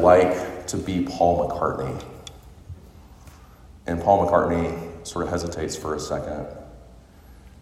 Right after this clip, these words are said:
And he says, "If only I could wake up in the, in the morning and remember that I'm Paul McCartney."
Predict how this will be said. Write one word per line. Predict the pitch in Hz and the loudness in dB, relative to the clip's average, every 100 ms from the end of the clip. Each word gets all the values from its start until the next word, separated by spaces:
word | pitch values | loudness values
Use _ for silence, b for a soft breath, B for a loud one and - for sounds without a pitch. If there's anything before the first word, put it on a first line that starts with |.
| - | -12
And | 87 | -8
he | 82 | -6
says, | 78 - 82 78 80 78 - - - - B B B - | -4 -2 0 0 0 -2 -4 -8 -14 -18 B B B -6
"If | 87 - | -6 2
only | 104 110 117 | 4 4 4
I | 98 | 4
could | 87 87 82 | 4 0 0
wake | 87 | 0
up | 87 - | 0 -2
in | 82 | -4
the, | 80 80 82 | -6 -6 -8
in | 82 | -8
the | |
morning | 80 82 82 80 73 73 71 - - - - - | -6 -4 -4 -4 -6 -8 -10 -14 -18 -20 -20 -12
and | 87 87 | -6 -2
remember | 85 82 87 82 73 69 67 - B B B B B - - | -2 -2 -2 -4 -4 -6 -8 -12 B B B B B -14 -6
that | 80 | -4
I'm | 78 | -4
Paul | - 78 71 | -2 -2 -2
McCartney." | - 67 - - | -6 -6 -8 -10